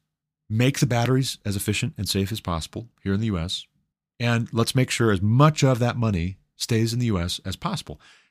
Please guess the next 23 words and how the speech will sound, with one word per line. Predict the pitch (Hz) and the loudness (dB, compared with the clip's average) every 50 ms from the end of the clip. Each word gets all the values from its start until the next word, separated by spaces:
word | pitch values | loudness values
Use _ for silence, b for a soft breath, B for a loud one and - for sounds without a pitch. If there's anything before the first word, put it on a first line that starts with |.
| b | b
You'll | - 113 104 | -4 -2 -2
find | - - 113 104 107 104 104 | 0 0 0 0 2 0 0
that | 101 95 - | -2 -4 -4
the | 101 | -6
cost | - - 101 101 110 - - | -6 -4 -4 -2 -2 -2 -4
of | 117 | -6
the | - 107 | -4 -2
lithium | 104 104 104 - - 104 98 98 | -2 -2 -2 -2 -2 -2 -2 0
ion | 95 92 90 90 | 0 -2 -2 -2
batteries | 85 87 87 87 95 92 82 - | -2 -2 -2 0 -2 -2 -2 -4
goes | - 90 85 80 | -4 -4 -4 -4
down | - 87 85 82 82 80 | -4 -6 -4 -4 -4 -6
dramatically | 78 - 78 73 73 80 95 117 117 101 - - 80 76 87 113 113 - _ _ _ _ _ _ _ _ _ - | -6 -8 -8 -6 -4 -2 -2 0 -2 -2 -4 -6 -8 -6 -6 -8 -10 -14 _ _ _ _ _ _ _ _ _ -8
that | 87 80 - | -8 -8 -6
way. | 90 76 73 90 131 147 - _ _ _ _ _ _ _ _ _ _ _ _ _ _ | -6 -6 -6 -6 -8 -10 -14 _ _ _ _ _ _ _ _ _ _ _ _ _ _
By | - 117 110 | 0 2 2
extension, | 107 - - - - 185 180 165 - 123 110 - | 2 2 0 0 2 2 0 2 0 -2 -2 -2
everything | - 120 135 151 156 147 151 - 135 127 123 | 0 2 4 4 4 4 4 4 2 2 2
that | 117 110 - | 0 -2 0
the | 113 | 0
lithium | 110 110 110 - - 107 98 101 | 0 2 0 0 0 -2 -2 0
ion | 98 95 95 92 90 | 0 0 0 0 0
batteries | 85 92 90 90 90 92 90 85 - | -2 -2 -2 -2 0 -2 -2 -2 -4